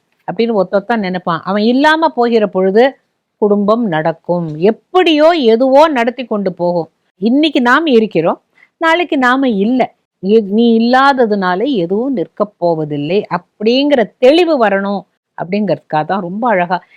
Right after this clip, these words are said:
எனக்கு இந்த அஷ்டவக்ரருடைய வார்த்தைகள் ஏன் ரொம்ப பிடிக்கும் அப்படின்னா, very practical. அதை நீங்க ஆழ்ந்து பார்க்கிற பொழுது,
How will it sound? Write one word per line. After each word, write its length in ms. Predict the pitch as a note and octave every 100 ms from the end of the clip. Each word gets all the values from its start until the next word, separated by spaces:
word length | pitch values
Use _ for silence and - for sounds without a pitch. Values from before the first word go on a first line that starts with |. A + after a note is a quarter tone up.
| _
எனக்கு 200 | G#3+ G#3+
இந்த 120 | G3+
அஷ்டவக்ரருடைய 1120 | G3 G#3 - F4 D4+ - B3+ A3+ G3+ G3 F#3+
வார்த்தைகள் 680 | E3 G3+ B3+ - A#3+ F#3+ D#3+
ஏன் 240 | D#3 B3 D#4+
ரொம்ப 420 | A#3 A#3+ E4 F4 A3
பிடிக்கும் 540 | A#3 B3+ B3+ A#3+ F3+
அப்படின்னா, 420 | F3 F3+ G3 F3 F#3 _ _ _ _ _ -
very 260 | F#3+ B3+ -
practical. 580 | F3 - - A#3 F3 - _ _ _
அதை 220 | - G#3+ A3
நீங்க 200 | G#3+ G3+
ஆழ்ந்து 540 | A3 C#4 F4 E4+ D4+
பார்க்கிற 380 | B3 B3+ C4 A#3+
பொழுது, 580 | G#3+ B3 C4+ G#3+ G#3